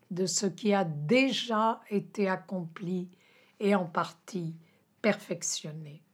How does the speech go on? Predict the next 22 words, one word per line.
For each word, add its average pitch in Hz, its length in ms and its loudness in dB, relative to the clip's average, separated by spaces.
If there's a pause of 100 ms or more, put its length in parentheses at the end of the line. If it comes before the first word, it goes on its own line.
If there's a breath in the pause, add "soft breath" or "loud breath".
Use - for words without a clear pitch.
(680 soft breath)
Le 185 160 4
corps 254 540 6
humain 226 440 4
recèle 214 720 2
des 185 120 2
facultés 208 920 0 (560 soft breath)
et 180 60 -4
des 165 280 -2
instruments 226 800 0
suffisamment 208 800 0
évolués 202 580 4
pour 196 280 -4
servir 190 580 2
la 185 100 2
vie 170 180 -4
divine. 156 520 -6 (840 soft breath)
Ceux-ci 226 640 0
doivent 202 340 4
survivre 220 960 0
dans 180 220 -2
leur 175 220 -6
forme, 151 720 -4